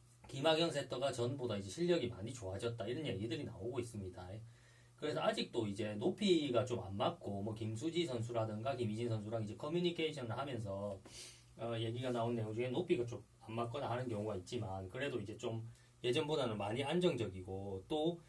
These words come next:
김학영 선수가 볼 배급뿐만이 아니고 수비에서도 어려운 수비를 한 두어 개 해줬죠. 저번 경기에 두어 개 정도 해주고,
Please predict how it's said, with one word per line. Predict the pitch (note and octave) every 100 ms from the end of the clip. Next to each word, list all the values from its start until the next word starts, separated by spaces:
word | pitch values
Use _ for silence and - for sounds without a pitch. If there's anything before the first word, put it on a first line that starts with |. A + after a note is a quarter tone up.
| - - -
김학영 | D#3+ D#3 F#3 F#3
선수가 | D3+ D3 C#3+ D3+ D3+ -
볼 | F3+ F#3
배급뿐만이 | B2 A#2 A#2+ D#3 D3+ D3+ A#2
아니고 | F#2+ G2+ G2+ G2+
수비에서도 | - F#3+ A3 A#3+ A#3+ A#2+ A#2
어려운 | F3+ G3 C#3
수비를 | A#2 A2 A2+ B2+ B2
한 | A2+ G#2
두어 | A2 B2
개 | A#2 F#2
해줬죠. | C3+ C#3+ G#2+
저번 | F#2+ F#2+ G2
경기에 | G#2 G2+ G2
두어 | F2+ A2
개 | A#2
정도 | G#2+ G#2 G#2
해주고, | A2 A2 C#3 E3+